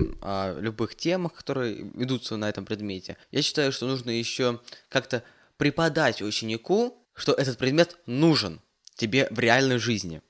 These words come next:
Тем самым ты заинтересуешь ученика, он будет как-то это применять, либо как-то находить способы, как ее применить в жизни, и тем самым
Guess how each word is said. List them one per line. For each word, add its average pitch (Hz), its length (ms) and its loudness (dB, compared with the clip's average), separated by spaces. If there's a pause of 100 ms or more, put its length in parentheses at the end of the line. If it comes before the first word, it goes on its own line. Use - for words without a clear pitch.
(100)
Тем 123 140 2
самым 127 300 4
ты 110 280 -2 (120)
заинтересуешь 147 680 4
ученика, 107 600 -2 (240)
он 151 240 4
будет 135 180 2
как-то 123 200 -2
это 101 80 -8
применять, 139 880 0
либо 143 240 2
как-то 143 320 0 (100)
находить 233 320 4
способы, 143 540 0
как 110 180 0
ее 107 140 0
применить 107 580 -4
в 104 140 -10
жизни, 110 560 -2 (160)
и 98 640 -6
тем 104 160 -6
самым 107 400 -2